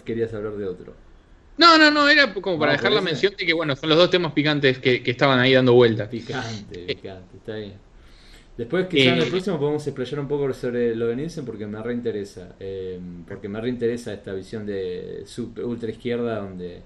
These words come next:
Speaker 1: cualquier, cualquier comentario se va, se va al chori y terminás,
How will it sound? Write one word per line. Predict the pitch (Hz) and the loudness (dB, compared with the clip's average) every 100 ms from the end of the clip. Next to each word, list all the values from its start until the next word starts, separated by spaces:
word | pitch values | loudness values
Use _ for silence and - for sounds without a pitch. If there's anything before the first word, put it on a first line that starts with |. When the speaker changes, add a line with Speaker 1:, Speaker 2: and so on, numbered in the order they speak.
| - - - - - | -20 -20 -20 -16 -6
Speaker 1:
cualquier, | 117 110 139 143 123 - - _ - _ _ - | -4 0 2 2 -2 -12 -18 _ -20 _ _ -6
cualquier | 123 117 143 | -4 -2 -2
comentario | 143 123 123 131 135 123 | -2 -2 0 0 0 -2
se | 117 - - 104 | -4 -14 -12 -8
va, | 98 107 104 90 | -6 -6 -6 -10
se | - 98 98 | -14 -10 -6
va | 104 | -6
al | 98 - | -8 -6
chori | 113 113 120 104 | -4 -2 -4 -6
y | 87 | -10
terminás, | 92 82 90 92 98 - - | -12 -12 -10 -10 -10 -10 -6